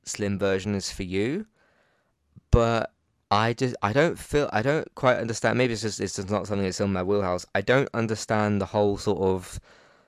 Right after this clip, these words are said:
take the disc thing off and on. I understand if you've got, let's say, a hard drive you wanna plug and unplug or, or whatever,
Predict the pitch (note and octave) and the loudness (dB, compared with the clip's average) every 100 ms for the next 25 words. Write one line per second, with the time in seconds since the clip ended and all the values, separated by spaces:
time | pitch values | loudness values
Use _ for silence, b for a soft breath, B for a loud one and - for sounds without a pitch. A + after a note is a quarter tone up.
0 | b _ - A2+ A2 - G#2 G#2+ - - | b _ -2 0 0 -2 0 0 0 -2
1 | G#2 G2 G2 - F#2+ - D#3 G3+ E3+ D3+ | 0 2 0 0 -2 2 4 4 4 4
2 | C#3+ A#2+ C3 A2 A#2 - - - G2+ E2+ | 4 2 0 2 -2 -2 -4 0 0 2
3 | A#2 C3+ F#2 F#2 F#2 F#2 F2+ - F#2+ F#2 | 4 4 4 -4 -2 0 0 0 0 2
4 | F#2 F#2 F2+ F#2+ F2+ E2+ E2 E2 D#2+ E2+ | 2 2 0 0 0 2 0 2 0 -2
5 | F2 G2 F2+ E2 | 0 2 2 0